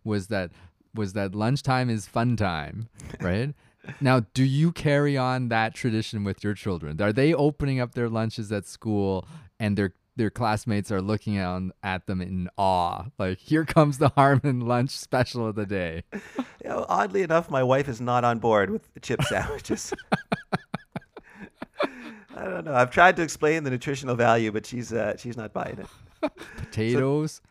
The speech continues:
Speaker 2: So
Speaker 1: Sometimes there's some sour cream and onion. <laughs>
Speaker 2: Now, my, my kids' lunches are, are definitely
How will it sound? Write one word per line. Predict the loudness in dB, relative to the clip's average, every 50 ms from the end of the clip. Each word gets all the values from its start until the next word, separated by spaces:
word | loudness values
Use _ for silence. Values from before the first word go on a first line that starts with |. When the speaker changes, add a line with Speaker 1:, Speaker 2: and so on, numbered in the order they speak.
| _ -20
Speaker 2:
So | -16
Speaker 1:
Sometimes | -2 0 0 0 2 0 -2 -2 0 -2
there's | -2 -4
some | -2 -4 -6 -6
sour | -4 0 0 2 2 2 0
cream | -2 -4 -2 0 0 2 0 0 -2 -2 -4 -4 -6 -10 -6
and | -6 -4 -2
onion. | -2 -2 0 0 -2 -2 -2 -2 -4 -6
<laughs> | _ -14 -16 -16 -20 -20 _ -8 -6 -6 -6 -10 -12 -12 -12 -14 -16 -16 -12 -10
Speaker 2:
Now, | -4
my, | 0 0 0 0 0
my | 2 2 2
kids' | 2 0 -4 -6 -6 -6 -4 -2
lunches | -2 -2 -2 -2 -6 -6 -2 0
are, | -2 -2 -2 -4
are | -6 -8
definitely | -4 -4 -6 -6 -4 -8 -6 -4 -4 -2 -2 -2 -2 -4 -6